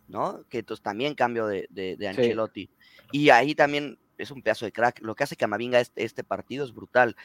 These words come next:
Speaker 2: Sí,
Speaker 1: Ah, en,
Speaker 2: jugó
Speaker 1: en
Speaker 2: muy
Speaker 1: ese
Speaker 2: bien.
Speaker 1: momento, el Real Madrid tomó la media, que no lo había logrado en ochenta minutos.
Speaker 2: Pero, ¿sabes cuál es el tema?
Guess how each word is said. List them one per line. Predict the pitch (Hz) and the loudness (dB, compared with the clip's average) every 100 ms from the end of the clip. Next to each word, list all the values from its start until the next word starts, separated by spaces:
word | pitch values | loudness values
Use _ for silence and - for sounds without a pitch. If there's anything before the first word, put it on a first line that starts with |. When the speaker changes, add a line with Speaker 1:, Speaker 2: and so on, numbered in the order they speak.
| - | -4
Speaker 2:
Sí, | - | 4
Speaker 1:
Ah, | 151 | 6
en, | 147 | 6
Speaker 2:
jugó | 147 | 6
Speaker 1:
en | 151 | 6
Speaker 2:
muy | 147 | 6
Speaker 1:
ese | 139 | 4
Speaker 2:
bien. | |
Speaker 1:
momento, | 139 143 165 180 202 | 2 0 -4 -4 0
el | 131 120 | 0 4
Real | 127 139 | 4 6
Madrid | 143 135 165 - | 4 2 0 -4
tomó | - 120 147 | -6 0 4
la | 131 | 4
media, | 147 139 113 | 4 2 0
que | 117 | 0
no | 147 | 2
lo | |
había | 160 | 4
logrado | 170 151 151 170 185 | 4 6 6 6 2
en | 131 123 - _ | 0 -4 -12 _
ochenta | - - 147 156 | -12 -8 -8 -8
minutos. | 135 147 - - - _ _ _ - - - _ | -10 -10 -10 -12 -12 _ _ _ -20 -20 -20 _
Speaker 2:
Pero, | - 185 190 - | 6 8 8 0
¿sabes | 180 269 285 | 6 8 8
cuál | 302 | 8
es | 277 | 6
el | 220 170 | 4 4
tema? | 202 233 277 | 4 6 2